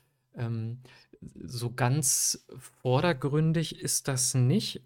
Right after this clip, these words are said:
aber, ähm, gerade weil er auch in den siebziger Jahren spielt, frage ich mich schon, ob man so 'n bisschen anspielt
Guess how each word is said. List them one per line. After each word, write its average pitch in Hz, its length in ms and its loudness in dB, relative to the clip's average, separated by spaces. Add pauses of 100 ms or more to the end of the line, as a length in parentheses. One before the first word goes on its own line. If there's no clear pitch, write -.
aber, 151 680 -6 (100)
ähm, 127 300 0
gerade 120 340 -2
weil 120 140 0
er 123 120 -2
auch 123 100 -8
in 131 120 -2
den 113 140 -2
siebziger 127 480 -4
Jahren 113 420 -2
spielt, - 460 -4 (440)
frage 139 240 -6
ich 135 140 -8
mich 127 240 0
schon, 170 400 -4 (380)
ob - 140 -10
man 143 220 -2
so 131 120 0
'n 127 100 0
bisschen 143 720 -2 (140)
anspielt 160 880 -4